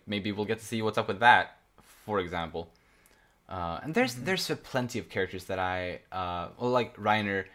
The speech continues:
Speaker 1: Zeke, uh,
Speaker 2: True,
Speaker 1: and,
Speaker 2: Reiner
Speaker 1: like,
Speaker 2: and Zeke.
Speaker 1: uh, Reiner and Zeke, I think, mostly,
Speaker 2: Yeah.
Speaker 1: especially in this area right now. I guess Pieck as well, but I'm not as interested in her as a character as I am, as I am in, um,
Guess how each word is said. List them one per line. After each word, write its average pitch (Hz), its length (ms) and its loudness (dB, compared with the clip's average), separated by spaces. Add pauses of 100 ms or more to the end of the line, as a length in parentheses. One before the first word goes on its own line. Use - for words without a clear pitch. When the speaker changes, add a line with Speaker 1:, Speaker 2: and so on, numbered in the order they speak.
(420)
Speaker 1:
Zeke, 113 420 0 (520)
uh, 92 420 0 (600)
Speaker 2:
True, 135 300 0
Speaker 1:
and, 107 140 0
Speaker 2:
Reiner 131 140 0
Speaker 1:
like, 120 140 4
Speaker 2:
and 123 220 -10 (100)
Zeke. 131 220 -8
Speaker 1:
uh, - 160 -12
Reiner 165 200 8
and 143 80 4
Zeke, 127 180 6
I 113 40 10
think, 107 200 2
mostly, 107 400 2
Speaker 2:
Yeah. 101 120 2
Speaker 1:
especially 127 460 2
in 107 140 2
this 101 160 0
area 101 220 4
right 92 160 2
now. 92 180 0
I 127 100 2
guess 160 140 0
Pieck - 360 -2
as 104 160 -8
well, 107 160 2
but 110 140 -4
I'm 101 100 0
not 98 140 2
as 95 200 2
interested 92 460 -8
in 90 60 -8
her 87 120 -2
as 85 100 -2
a 78 60 -12
character 85 320 -6
as 95 140 -4
I 110 60 -2
am, 98 280 -2
as 98 160 -10
I 101 40 -4
am 92 180 -4
in, 92 180 -8
um, 87 320 -8